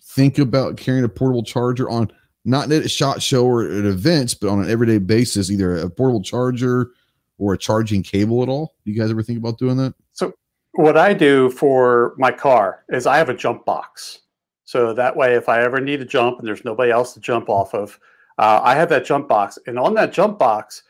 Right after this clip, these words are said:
Speaker 2: has one ten and twelve volt and U S B.
Speaker 1: Mm-hmm.
Speaker 2: So from there, I can do just about anything I need to for, you know, if I need to charge a,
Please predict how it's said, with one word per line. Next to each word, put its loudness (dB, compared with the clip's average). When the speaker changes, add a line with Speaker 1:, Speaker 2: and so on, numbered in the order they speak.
Speaker 2:
has 2
one -2
ten -6
and -6
twelve -2
volt -2
and 0
U -2
S -6
B. -8
Speaker 1:
Mm-hmm. -4
Speaker 2:
So 2
from 0
there, 2
I 0
can -6
do -8
just -8
about -2
anything -8
I -8
need -12
to -6
for, 2
you -2
know, 2
if 0
I 4
need 2
to -6
charge 0
a, 2